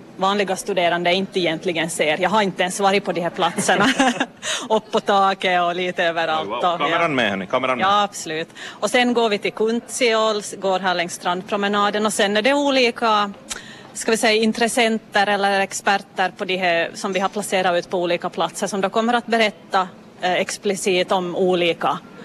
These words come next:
Speaker 1: platser.
Speaker 2: Mm. Finns det någon ska jag säga, problem här? Nå, det har varit en del problem här i,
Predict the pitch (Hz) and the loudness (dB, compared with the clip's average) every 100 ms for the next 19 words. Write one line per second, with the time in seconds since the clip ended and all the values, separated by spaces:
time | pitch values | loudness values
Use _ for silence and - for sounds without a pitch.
0 | - - - - - - 277 - - - | -18 -18 -18 -20 -8 -2 -2 -2 -2 -2
1 | - 123 120 - - - - - - 123 | -4 -12 -14 -18 -20 -18 -16 -14 -8 -4
2 | 123 170 156 135 - - - - - - | -2 0 2 0 -4 -20 -20 -18 -18 -18
3 | - - - - - - - - - - | -16 -18 -18 -18 -18 -18 -18 -18 -18 -18
4 | - - - 123 127 - - - - - | -18 -16 -4 0 2 0 -6 -14 -6 0
5 | 170 135 151 214 135 123 135 143 156 147 | 0 2 2 2 2 0 0 0 2 2
6 | 170 151 131 117 104 - - - 127 123 | 0 0 0 0 -2 -10 -20 -8 -2 2
7 | 117 104 110 101 101 82 | 2 2 0 0 0 -2